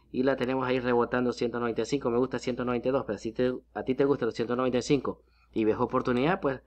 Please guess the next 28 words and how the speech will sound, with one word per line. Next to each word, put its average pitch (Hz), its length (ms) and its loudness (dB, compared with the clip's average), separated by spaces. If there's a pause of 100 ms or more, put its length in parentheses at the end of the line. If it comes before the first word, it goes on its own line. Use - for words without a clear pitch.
(600)
ahí 98 220 0
la 120 160 0
tienes. 135 460 2
Doble 113 280 4
piso 147 260 2
a - 60 -6
partir 127 260 -2
de 120 40 2
los 117 120 2
ciento 120 260 -2
setenta 110 400 0
y 107 60 2
ocho 107 200 0
sería 101 280 -4
muy 107 200 0
buena 98 320 -2
zona. 85 300 -12
Ok, - 180 -6
vamos 117 240 -2
a 110 40 -8
revisar 110 440 -4
O 123 300 4
como 107 240 -2
la 107 140 -2
tenemos. 139 560 -2 (2500)
Déjame 95 380 -10
revisar. 101 720 -6
Eh, 98 260 -2